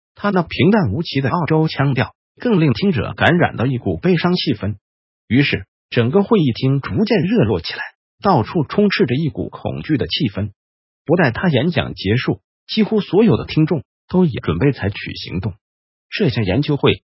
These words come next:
原本准备以理性对抗核子战争的非理性，结果正好适得其反。因为当他在脑海中的恐怖印象变得越深刻，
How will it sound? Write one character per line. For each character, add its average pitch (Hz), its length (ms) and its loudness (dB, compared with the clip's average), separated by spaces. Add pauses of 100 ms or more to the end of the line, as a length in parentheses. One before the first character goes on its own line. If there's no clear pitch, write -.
原 175 260 4
本 82 200 0
准 - 200 -6
备 98 200 0 (220)
以 120 200 0
理 123 160 2
性 156 240 2
对 196 160 2
抗 123 220 -2
核 113 180 2
子 - 240 -8
战 147 240 0
争 156 160 0
的 120 80 0
非 214 240 4
理 135 80 2
性， 85 220 -8 (520)
结 131 200 2
果 - 160 -4
正 196 240 2
好 85 220 -4
适 175 200 0
得 98 160 -2
其 - 160 -6
反。 - 200 -8 (540)
因 131 140 2
为 98 220 -4 (240)
当 185 180 4
他 156 140 2
在 117 140 0
脑 87 200 -2
海 - 220 -4
中 151 160 -4
的 143 80 0
恐 87 320 -8
怖 170 100 0
印 143 200 2
象 - 200 -6 (160)
变 196 140 0
得 139 80 2
越 147 180 2
深 147 300 0
刻， - 240 -6